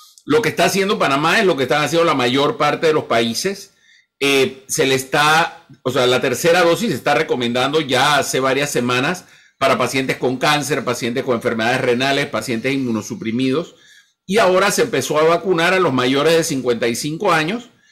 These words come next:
y a las personas que tienen menos de cincuenta y cinco años, que tienen algún tipo de enfermedad crónica que los haría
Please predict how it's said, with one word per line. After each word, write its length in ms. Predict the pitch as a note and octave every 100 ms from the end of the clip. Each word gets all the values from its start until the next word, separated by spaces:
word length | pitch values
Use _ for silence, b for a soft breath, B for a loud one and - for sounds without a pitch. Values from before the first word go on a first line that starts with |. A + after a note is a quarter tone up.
| b -
y 80 |
a 80 | D#3
las 140 | D#3 -
personas 540 | D#3+ D3+ F#3+ G3 G3+
que 120 | E3
tienen 380 | B2+ F3 F3 E3+
menos 260 | F#3+ G3+ G3+
de 80 |
cincuenta 460 | - C#3+ C3 B2+ B2+
y 80 | B2+
cinco 400 | - F3+ F#3+ D#3+
años, 300 | D3+ F3+ G#3 b b _
que 100 | D#3+
tienen 360 | D#3+ F3 F3+ D#3+
algún 220 | C#3+ D#3+
tipo 200 | F3+ F#3+
de 60 |
enfermedad 500 | F#3+ E3 C3+ C3 D3+
crónica 440 | - D#3+ E3+ F3 F3
que 120 | D#3
los 240 | C3+ B2+
haría 600 | C3+ D3 G#3 B2+ C#3+ -